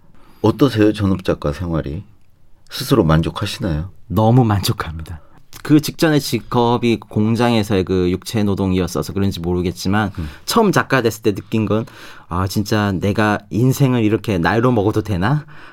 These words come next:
Speaker 2: 막
Speaker 1: <laughs> 어.
Speaker 2: 이런 생각을 했을 정도로
Speaker 1: 오.
Speaker 2: 작가라는 직업이 너무 좋은 거예요. 그래서
Speaker 1: 음.
Speaker 2: '와, 세상에 이렇게 좋은 직업이 있었다니.'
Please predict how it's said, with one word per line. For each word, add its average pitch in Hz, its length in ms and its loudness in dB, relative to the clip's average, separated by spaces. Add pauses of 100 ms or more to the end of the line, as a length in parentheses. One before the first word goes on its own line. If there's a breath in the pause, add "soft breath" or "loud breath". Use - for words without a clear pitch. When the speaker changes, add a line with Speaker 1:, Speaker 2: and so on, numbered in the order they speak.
Speaker 2:
막 - 120 -6
Speaker 1:
<laughs> 101 120 2
어. - 60 6
Speaker 2:
이런 190 320 4
생각을 160 380 4
했을 117 200 0
정도로 110 640 2
Speaker 1:
오. 80 340 0
Speaker 2:
작가라는 170 600 2
직업이 117 460 -2
너무 175 260 6
좋은 127 300 2
거예요. 90 540 -6 (120)
그래서 98 280 2
Speaker 1:
음. 87 200 0 (640 soft breath)
Speaker 2:
'와, 98 540 0
세상에 110 320 0
이렇게 104 220 -2
좋은 101 300 0
직업이 98 300 0
있었다니.' 90 600 -4